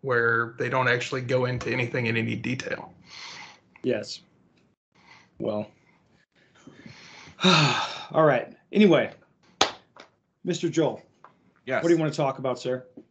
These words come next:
Speaker 3: Uh, I have a sh-, well, I guess it's a show and tell, but it really doesn't matter. Um,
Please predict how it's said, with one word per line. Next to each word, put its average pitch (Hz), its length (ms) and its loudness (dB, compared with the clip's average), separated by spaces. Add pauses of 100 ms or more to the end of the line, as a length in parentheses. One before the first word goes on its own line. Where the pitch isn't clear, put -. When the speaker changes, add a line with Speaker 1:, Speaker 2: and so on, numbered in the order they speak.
(220)
Speaker 3:
Uh, 117 380 6
I 117 140 2
have 135 300 2
a 107 260 2
sh-, - 340 -12
well, 95 160 -2
I 95 60 -2
guess 98 180 -2
it's 82 100 -20
a 87 60 -10
show 90 220 -6
and 82 80 -8
tell, 82 180 -4
but 85 80 -4
it 82 60 -4
really 85 160 -2
doesn't 82 200 -8
matter. 80 420 -4 (420)
Um, 131 340 4